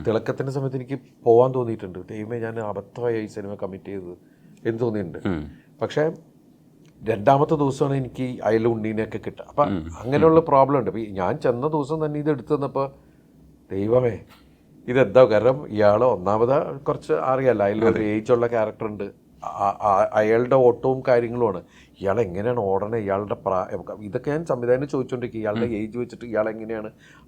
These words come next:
Speaker 1: അപ്പം ഇയാളുടെ മാനസികാവസ്ഥയും ഏതും. അവിടെയെന്ന് വെച്ചിട്ടുണ്ടെങ്കിൽ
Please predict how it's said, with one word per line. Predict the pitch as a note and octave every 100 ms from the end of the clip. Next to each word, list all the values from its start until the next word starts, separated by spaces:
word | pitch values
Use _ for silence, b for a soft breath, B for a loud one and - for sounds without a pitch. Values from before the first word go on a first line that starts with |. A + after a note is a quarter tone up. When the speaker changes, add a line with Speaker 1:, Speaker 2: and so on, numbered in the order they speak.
| -
Speaker 1:
അപ്പം | - -
ഇയാളുടെ | D#3+ D3 C3+ C3+
മാനസികാവസ്ഥയും | C3 B2+ B2 A#2+ B2 A#2+ A#2 - B2+ C#3 b b b -
ഏതും. | A2+ G2+ D2 -
അവിടെയെന്ന് | F#2 - G2+ G#2+ C3 C#3+
വെച്ചിട്ടുണ്ടെങ്കിൽ | D3 D3 C#3 C#3 D3+ D3+